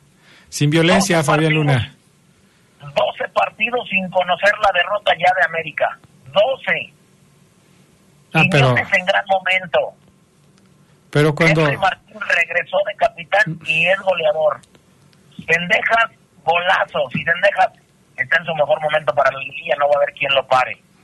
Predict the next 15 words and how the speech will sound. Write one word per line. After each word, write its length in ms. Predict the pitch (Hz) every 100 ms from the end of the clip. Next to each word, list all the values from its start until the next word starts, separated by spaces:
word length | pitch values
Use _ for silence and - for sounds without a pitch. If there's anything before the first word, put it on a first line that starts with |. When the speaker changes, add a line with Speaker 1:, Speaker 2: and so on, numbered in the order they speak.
| _ _ _ _ -
Speaker 2:
El 380 | 165 170 170 175
Yogo 440 | 208 240 - 233
Bonito, 680 | 165 160 175 185 - 147 - - - -
ya 160 | 165 170 - 127
ahora 260 | 151 165 160 -
sí 140 | 160
de 180 | 151 143
Jardín 460 | 143 139 151 196 233 -
o 140 | -
de 140 | 131 135
Jardiné, 640 | 143 135 147 170 226 - _ _ _
en 260 | - 151 156
todo 280 | 185 185 180 151
su 60 |
esplendor. 640 | 147 - 151 156 196 240 -